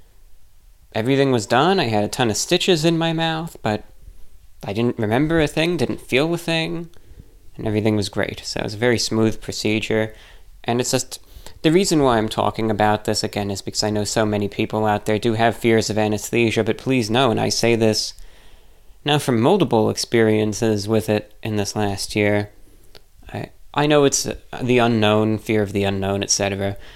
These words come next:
But please know, I've had those same fears, I've had those same anxieties, but it has been a pleasant,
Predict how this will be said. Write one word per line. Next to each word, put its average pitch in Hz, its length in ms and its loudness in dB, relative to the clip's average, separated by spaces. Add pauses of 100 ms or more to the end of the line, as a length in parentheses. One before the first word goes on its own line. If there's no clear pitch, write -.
(1200)
But 117 120 -10
please 110 300 0
know, 107 220 2
I've 95 180 0
had 107 220 2
those 110 160 0
same 113 300 0
fears, 117 320 2
I've 110 100 0
had 117 160 2
those 127 180 4
same 131 220 2
anxieties, 131 580 2
but 113 180 -2
it 110 100 -2
has 110 100 -6
been 113 180 0
a 107 80 2
pleasant, 135 640 0